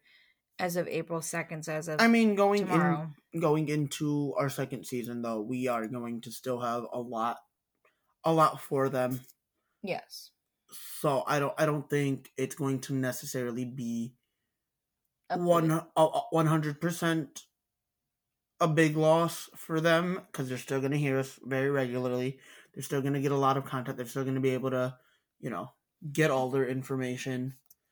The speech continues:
Speaker 1: Yeah.
Speaker 2: that they want from us. We got a lot more coming
Speaker 1: Mm-hmm.
Speaker 2: in
Speaker 1: Which you
Speaker 2: store
Speaker 1: guys will
Speaker 2: for
Speaker 1: find out.
Speaker 2: season two, and we'll let you guys know that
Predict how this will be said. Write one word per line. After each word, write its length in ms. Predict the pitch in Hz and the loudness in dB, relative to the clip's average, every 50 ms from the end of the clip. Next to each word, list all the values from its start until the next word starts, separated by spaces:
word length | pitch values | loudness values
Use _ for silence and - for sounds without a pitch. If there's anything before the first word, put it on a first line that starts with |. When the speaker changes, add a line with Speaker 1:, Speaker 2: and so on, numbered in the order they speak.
| _ - | _ -10
Speaker 1:
Yeah. 240 | 330 330 302 302 302 269 | -6 -6 -6 -6 -6 -4
Speaker 2:
that 160 | - 143 139 | -4 -4 0
they 80 | - 135 | 0 0
want 260 | 123 117 113 - - | 0 0 -2 -4 -6
from 160 | - 135 120 | -8 -6 -4
us. 460 | 113 107 107 110 - - - - - - _ _ _ _ - | -2 -2 -2 -4 -6 -10 -14 -16 -18 -20 _ _ _ _ -6
We 100 | - 135 | -4 0
got 140 | 135 131 127 | 0 0 0
a 60 | 131 | 0
lot 360 | 135 131 131 135 131 123 - | 0 2 4 4 4 4 2
more 200 | 135 131 127 127 | -2 -4 -4 -4
coming 580 | 123 - 135 117 120 127 123 123 120 120 131 - _ - - | -4 -4 -4 -4 -4 -4 -4 -4 -6 -8 -10 -14 _ -4 -2
Speaker 1:
Mm-hmm. 160 | 226 233 220 | 0 0 0
Speaker 2:
in 200 | 196 180 175 175 _ _ _ _ - - - | 0 -2 -8 -12 _ _ _ _ -18 -12 -6
Speaker 1:
Which 340 | 175 180 175 151 139 131 185 | -2 0 0 0 0 0 2
you 60 | 175 | 2
Speaker 2:
store 160 | 143 139 143 | 2 4 2
Speaker 1:
guys 180 | 156 156 156 160 | 2 0 0 2
will 80 | 151 | 2
Speaker 2:
for 120 | 143 139 139 | 4 4 2
Speaker 1:
find 240 | 165 160 165 165 160 | 2 0 -2 -4 -4
out. 280 | 151 139 143 - - - | -6 -6 -6 -10 -10 -8
Speaker 2:
season 400 | - - 170 151 131 139 135 131 | -2 2 2 2 2 2 0 0
two, 200 | 131 - 135 135 | 0 0 0 2
and 140 | 131 127 127 | 2 0 -2
we'll 100 | 123 123 | -2 0
let 240 | 131 131 123 - | 0 -2 -2 -4
you 60 | - 131 | -4 -2
guys 260 | 127 127 123 120 123 | 0 0 0 0 -2
know 200 | 131 127 123 117 | -4 -4 -2 -2
that 360 | 117 123 120 120 117 113 - | -2 -2 0 -2 -2 -4 -8